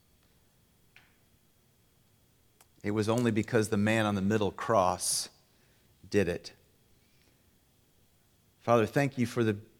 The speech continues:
the beauty and the truth of your word. Lord, help these things that are here in John nine to sink deeply into our hearts. See, only you can do that, Lord. We can't do that. We're not spiritually wise enough to have these,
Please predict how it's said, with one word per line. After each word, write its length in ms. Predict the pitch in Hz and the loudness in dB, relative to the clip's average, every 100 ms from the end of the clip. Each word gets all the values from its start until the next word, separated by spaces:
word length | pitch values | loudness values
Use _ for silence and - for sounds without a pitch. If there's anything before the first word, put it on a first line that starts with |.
| _ | _
the 60 | 104 | -14
beauty 420 | 101 123 135 127 | -6 -2 0 2
and 100 | 107 | 0
the 60 | 101 | -2
truth 320 | - 123 117 | 0 0 0
of 100 | 104 | -2
your 140 | 98 | -4
word. 440 | 98 110 107 101 95 | 0 2 4 2 0
Lord, 280 | 117 117 107 - - | 0 0 -2 -10 -10
help 240 | 117 147 123 | -4 -4 -2
these 240 | 113 - | -4 -2
things 320 | 123 113 98 | -2 -2 -2
that 140 | 107 101 | -2 -2
are 80 | |
here 380 | 98 - 123 110 | -2 -2 0 2
in 260 | 101 101 101 - - - _ _ _ _ _ - | 0 -4 -8 -14 -20 -20 _ _ _ _ _ -2
John 340 | 120 123 120 | 2 2 2
nine 280 | 127 123 113 | 2 2 0
to 100 | 110 | -2
sink 400 | - 147 139 101 | -4 -2 -2 -2
deeply 500 | 131 143 123 120 110 | -2 0 0 -2 -2
into 320 | 127 - 120 | -4 -2 2
our 80 | 107 | 2
hearts. 460 | - 165 131 95 | 2 2 2 2
See, 180 | - 120 | -2 0
only 240 | 117 135 120 | 0 0 0
you 180 | 127 143 | 2 2
can 180 | 131 | 0
do 140 | 120 143 | 2 2
that, 220 | 110 95 | 2 2
Lord. 200 | 117 117 107 | 2 0 0
We 100 | 131 | -4
can't 380 | - 131 127 101 | -4 -6 -6 -2
do 160 | 135 | 0
that. 240 | 104 98 95 | 2 0 0
We're 180 | 120 | 0
not 560 | 123 120 147 139 - - - - _ - | 0 2 2 2 -2 -16 -18 -20 _ -8
spiritually 800 | - - 175 175 156 - 131 | -6 -2 4 4 4 -2 -2
wise 500 | 113 107 120 123 117 | 0 4 4 4 0
enough 540 | 104 98 92 82 - - _ _ _ _ _ _ _ _ _ _ _ _ - _ - | -4 -4 -4 -6 -14 -20 _ _ _ _ _ _ _ _ _ _ _ _ -20 _ -10
to 120 | 113 | -6
have 300 | 104 135 117 | 2 2 2
these, 340 | 123 107 - | 0 0 -4